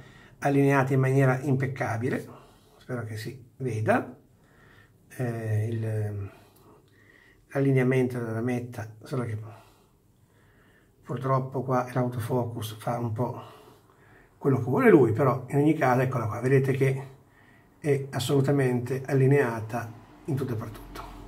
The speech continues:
non esiste nessun tipo di, eh, differenza di allineamento.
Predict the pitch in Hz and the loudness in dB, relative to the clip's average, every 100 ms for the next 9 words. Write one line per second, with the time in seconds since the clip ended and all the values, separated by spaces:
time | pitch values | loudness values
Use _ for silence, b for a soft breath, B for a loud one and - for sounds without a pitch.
0 | - - - B B B B B 143 143 | -20 -20 -20 B B B B B 2 6
1 | 143 139 151 - 151 151 139 - 139 135 | 8 8 4 0 -2 2 2 2 2 0
2 | 131 135 131 131 - 135 127 120 117 117 | 0 0 0 -2 -2 -2 0 -2 -6 -6
3 | 117 123 110 131 117 117 110 - 110 - | -6 -6 -6 -6 -6 -8 -10 -12 -14 -16
4 | - - - - B B B B B B | -20 -20 -20 -20 B B B B B B
5 | 160 135 120 107 - - - | 0 2 2 -2 -6 -14 -20